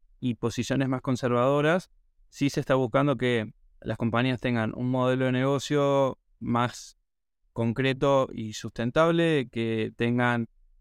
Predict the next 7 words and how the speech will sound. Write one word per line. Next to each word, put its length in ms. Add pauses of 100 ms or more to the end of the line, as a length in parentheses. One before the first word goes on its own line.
eh, 540
un 180
escenario 560
de 60
runway 680
más 200
conservador, 800